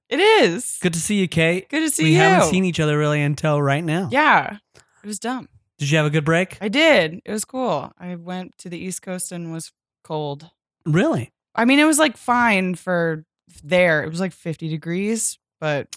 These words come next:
Speaker 2: That's
Speaker 1: for
Speaker 2: like
Speaker 1: me,
Speaker 2: Utah.
Speaker 1: I, you know, I'm used to L A now, and I was chattering my teeth.
Speaker 2: Oh, yeah. It gets
Speaker 1: Yeah.
Speaker 2: cold in L A and I complain. So
Speaker 1: Yeah, dude.
Speaker 2: I go back to Utah
Speaker 1: I'm a
Speaker 2: and
Speaker 1: baby
Speaker 2: I,
Speaker 1: now.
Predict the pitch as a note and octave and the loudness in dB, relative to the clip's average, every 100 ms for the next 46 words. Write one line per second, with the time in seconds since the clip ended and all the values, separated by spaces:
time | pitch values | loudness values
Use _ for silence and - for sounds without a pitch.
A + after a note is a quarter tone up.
0 | - F3 F#3 E3+ - C3 - - - D#3+ | -4 0 2 2 2 2 4 4 2 0
1 | F#3 D#3+ D3+ - F3 F#3 F#3 - D#3+ D3+ | -2 0 -2 -2 -2 -2 -2 -2 -4 -6
2 | D3 _ _ _ - - - D#3+ F3+ G3+ | -8 _ _ _ -20 -20 -10 -4 -4 -2
3 | D3+ C#3 C3+ C3+ C#3+ - - _ _ _ | -4 -6 -10 -12 -16 -18 -20 _ _ _
4 | _ _ - D#3+ D#3 D#3 D3+ D3 F#3 F#3+ | _ _ -14 -8 -6 -6 -8 -12 -16 -20
5 | - _ _ _ - C3+ A#2+ A2+ - F3+ | -20 _ _ _ -2 0 0 -2 -4 -4
6 | F3+ F#3+ E3+ D#3 C3 B2 C3+ E3 C#3+ B2 | -2 -2 0 0 0 -2 0 0 0 -4
7 | A#2+ A#2 A2+ G#2+ G#2+ B2+ - C#3 F4 D4 | -4 -6 -8 -10 -12 -12 -8 -4 0 2
8 | A3+ C#3+ B2+ - C#3 C3 - B2+ C#3 - | 2 0 -2 -2 -2 -2 -2 -2 -2 -2
9 | A#2 F3 C#4 D4 G3+ D3 | -2 0 0 0 0 -2